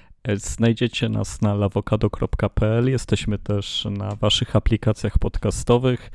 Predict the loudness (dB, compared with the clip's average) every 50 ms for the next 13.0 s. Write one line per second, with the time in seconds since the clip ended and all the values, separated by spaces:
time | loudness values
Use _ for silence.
0 | -18 -20 -20 -20 -20 -20 -18 -10 -8 -8 -6 -6 -4 0 0 2 2 0 -2 -4
1 | -6 -4 -6 -8 -6 -6 -4 -2 -2 -2 -2 -2 0 2 4 4 2 2 0 -2
2 | 0 0 -2 -2 -4 -8 -6 -6 -8 -8 -8 -10 -12 -12 -12 -12 -14 -12 -10 -8
3 | -6 -6 -6 -6 -6 -6 -8 -8 -10 -10 -10 -6 -2 0 0 0 0 0 0 0
4 | 0 -2 -2 -2 -2 -4 -4 -4 -6 -4 -4 -4 -4 -6 -6 -4 -4 -4 -4 -4
5 | -6 -8 -10 -8 -4 -2 -2 -2 -2 -4 -6 -6 -6 -6 -6 -6 -6 -6 -6 -6
6 | -4 -4 -4 -4 -4 -4 -4 -2 -2 -2 -4 -6 -8 -8 -6 -6 -6 -6 -6 -6
7 | -6 -6 -6 -6 -6 -6 -6 -6 -2 -2 0 2 2 2 2 2 -2 -6 -6 -4
8 | -4 -4 -6 -8 -12 -18 -20 -20 -20 -20 _ -20 _ -20 -20 -20 -20 -20 _ _
9 | _ -20 _ -14 -12 -12 -10 -8 -8 -8 -8 -8 -6 -6 -4 -4 -4 -2 -2 -2
10 | -2 -2 -6 _ _ -2 0 0 0 -2 -2 -2 -2 -2 -2 -2 -6 -4 -6 -6
11 | -6 -6 -6 -4 -2 0 -2 -2 0 -2 -2 -2 -4 -6 -8 -12 -10 -10 -12 -10
12 | -10 -10 -10 -10 -8 -8 -8 -8 -8 -10 -14 -10 -8 -8 -8 -8 -8 -10 -12